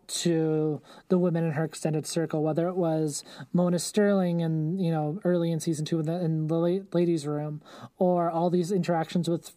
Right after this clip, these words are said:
with Francine, where, like, Francine had these walls up and, and Mona, like, or, you know, had these walls up and, like, wouldn't, like, Betty was scratching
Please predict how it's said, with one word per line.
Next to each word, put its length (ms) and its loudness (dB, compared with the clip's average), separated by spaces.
with 160 0
Francine, 800 0
where, 180 4
like, 260 -2
Francine 360 2
had 180 0
these 180 0
walls 320 0
up 300 -2
and, 220 -2
and 360 -2
Mona, 300 2
like, 240 -2
or, 140 2
you 160 0
know, 160 -2
had 200 -2
these 160 2
walls 180 0
up 100 -2
and, 80 0
like, 160 0
wouldn't, 520 2
like, 240 0
Betty 220 4
was 160 2
scratching 720 2